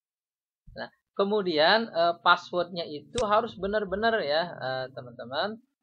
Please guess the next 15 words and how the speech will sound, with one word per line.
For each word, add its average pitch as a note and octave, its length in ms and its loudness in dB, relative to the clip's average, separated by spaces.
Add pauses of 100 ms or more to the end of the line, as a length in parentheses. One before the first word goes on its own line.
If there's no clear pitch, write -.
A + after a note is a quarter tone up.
Eh, - 160 -6
passwordnya C#3 640 -6
itu G#3+ 320 -4 (160)
jangan C#3 320 -4
sampai, D#3+ 400 -2
nah, C3 240 -6
ini F3 160 -8
kan G#3+ 240 -6
tuh, A#2+ 240 -8 (880)
ya, C#3 240 -2 (320)
jangan E3 240 -2
sampai F3 400 0
ada F3+ 640 2 (160)
spasi. - 800 -2 (400)
Nah, B2 240 -8